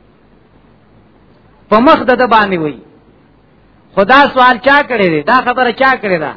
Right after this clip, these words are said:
دا مشرک کړې ده. کوم مشرک کړې ده؟ ابو طالب. هغه په شرک باندې د دنیا نه تللی دی، په اسلام باندې نه دی تللی. او ډاګی مولا په بصائر اکتالیس صفحه کې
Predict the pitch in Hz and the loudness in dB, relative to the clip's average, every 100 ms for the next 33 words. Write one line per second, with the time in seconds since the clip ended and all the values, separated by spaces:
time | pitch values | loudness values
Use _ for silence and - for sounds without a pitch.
0 | - 175 208 202 214 208 - 147 123 95 | -8 -6 -6 -8 -10 -10 -12 -16 -16 -20
1 | _ _ _ _ _ _ _ _ _ 233 | _ _ _ _ _ _ _ _ _ -4
2 | 277 294 277 277 - 262 247 226 196 196 | 0 0 0 -2 -2 0 2 2 0 -2
3 | 190 185 180 143 - - 196 269 254 - | 0 0 -2 -6 -14 -4 -2 -2 -4 -2
4 | 285 233 240 233 208 196 - 180 196 185 | -2 0 0 0 -4 -8 -10 -10 -6 -6
5 | 170 151 147 127 101 - _ _ _ _ | -6 -8 -10 -10 -14 -20 _ _ _ _
6 | _ _ _ _ - 202 202 247 262 240 | _ _ _ _ -2 -2 0 2 2 2
7 | 233 214 220 214 180 156 139 107 _ _ | 0 0 -2 -2 -2 -4 -8 -12 _ _
8 | _ _ _ _ _ _ _ 160 190 208 | _ _ _ _ _ _ _ 0 2 4
9 | 226 240 285 269 262 262 254 226 214 214 | 4 2 2 2 2 2 0 -4 -2 -2
10 | 226 254 160 123 _ _ _ _ _ _ | -2 -2 -6 -10 _ _ _ _ _ _
11 | _ _ _ _ 185 - 254 269 247 233 | _ _ _ _ -12 -4 0 0 0 -4
12 | 220 254 233 226 | -4 -4 -2 -2